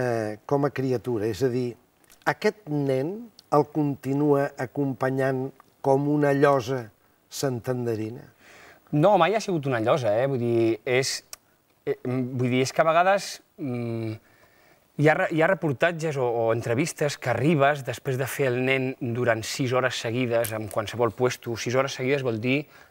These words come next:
Speaker 2: amb la calota aquesta de plàstic que te, te la treus, que,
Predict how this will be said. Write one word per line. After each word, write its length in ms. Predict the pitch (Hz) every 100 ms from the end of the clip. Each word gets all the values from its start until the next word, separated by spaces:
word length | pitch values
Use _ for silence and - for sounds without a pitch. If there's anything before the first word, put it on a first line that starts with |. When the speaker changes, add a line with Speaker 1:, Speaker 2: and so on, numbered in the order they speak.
| _
Speaker 2:
amb 220 | - 110 107
la 380 | 110 107 107 -
calota 360 | 107 113 127
aquesta 320 | 117 123 - 131
de 80 | 113
plàstic 580 | 117 127 - 147 170 - - -
que 100 | -
te, 120 | -
te 180 | 104 127
la 80 | 110
treus, 320 | 101 123 131
que, 140 | -